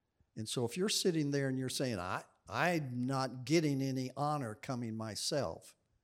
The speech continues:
give, and it shall be given unto you. Good measure,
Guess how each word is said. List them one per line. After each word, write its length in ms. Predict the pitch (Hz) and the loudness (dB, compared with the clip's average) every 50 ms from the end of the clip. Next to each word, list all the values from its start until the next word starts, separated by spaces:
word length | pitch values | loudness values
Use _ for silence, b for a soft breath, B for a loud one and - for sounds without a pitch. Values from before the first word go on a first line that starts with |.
| _ _ _ _ _ _ _ _ _ _ _ _ _ - 196 139 123 120 | _ _ _ _ _ _ _ _ _ _ _ _ _ -16 -12 -12 -10 -4
give, 680 | 117 151 175 196 160 123 107 101 107 113 120 113 - - _ _ - _ _ _ _ _ - - _ _ _ _ _ _ _ _ _ _ _ _ _ _ _ _ _ _ _ _ _ _ _ _ _ _ _ _ _ _ - | 2 4 6 8 8 8 6 4 0 -2 -4 -8 -10 -14 _ _ -20 _ _ _ _ _ -20 -20 _ _ _ _ _ _ _ _ _ _ _ _ _ _ _ _ _ _ _ _ _ _ _ _ _ _ _ _ _ _ -4
and 120 | 123 139 139 | -2 0 0
it 120 | 131 110 | 2 2
shall 260 | - - 160 139 131 | 4 4 6 4 4
be 140 | 120 127 120 | 4 0 -2
given 420 | 117 117 123 147 156 127 123 107 104 | -2 0 0 0 2 2 0 -2 -2
unto 300 | 92 95 92 - - 101 | -2 -4 -6 -8 -10 -10
you. 320 | 92 98 98 101 - - - _ _ _ _ _ _ _ _ _ _ _ _ _ _ _ _ _ _ _ _ - 147 120 | -10 -10 -10 -10 -12 -14 -16 _ _ _ _ _ _ _ _ _ _ _ _ _ _ _ _ _ _ _ _ -12 -10 -2
Good 260 | 107 127 143 175 202 | 4 6 8 8 8
measure, 640 | 226 196 156 135 123 123 104 107 104 117 131 151 | 6 6 4 4 4 2 0 0 -2 -2 -4 -6